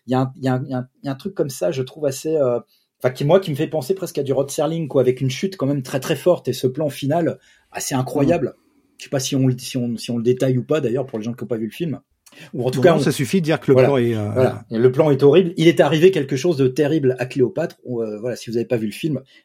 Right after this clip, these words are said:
Speaker 1: découvrez-le, ça vaut vraiment le coup. Et, euh, et en effet, c'est une fin, euh, que, euh, le studio M G M a tenté de modifier, comme on l'a dit tout à l'heure, en rajoutant un, un happy end où on retrouve,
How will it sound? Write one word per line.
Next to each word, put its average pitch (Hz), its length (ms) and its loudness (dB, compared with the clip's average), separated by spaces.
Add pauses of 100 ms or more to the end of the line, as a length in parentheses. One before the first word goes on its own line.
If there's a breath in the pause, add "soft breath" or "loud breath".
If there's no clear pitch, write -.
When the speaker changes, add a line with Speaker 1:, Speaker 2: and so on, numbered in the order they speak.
Speaker 1:
découvrez-le, 131 640 2
ça 123 160 -6
vaut 110 120 -4
vraiment 113 280 -4
le 107 60 -6
coup. 202 260 -2 (600 loud breath)
Et, 151 200 2
euh, 127 380 6 (100)
et 147 80 2
en 151 100 4
effet, 196 240 4
c'est 175 160 2
une 143 120 2
fin, 190 360 2
euh, 127 320 8 (180)
que, 147 100 0
euh, 151 220 8
le 127 120 4
studio 135 260 0
M 135 80 2
G 123 120 0
M 143 120 2
a 127 60 -4
tenté 131 260 -6
de 139 60 -2
modifier, 135 540 -2
comme 127 160 -2
on 127 60 -2
l'a 127 80 0
dit 127 120 -8
tout - 140 -18
à 135 60 0
l'heure, 135 140 -2
en 123 80 -2
rajoutant 131 640 -2 (400 soft breath)
un, 117 580 -2
un 123 180 -6
happy 139 340 0
end 190 120 2
où 131 80 -2
on 123 160 0
retrouve, 151 720 -2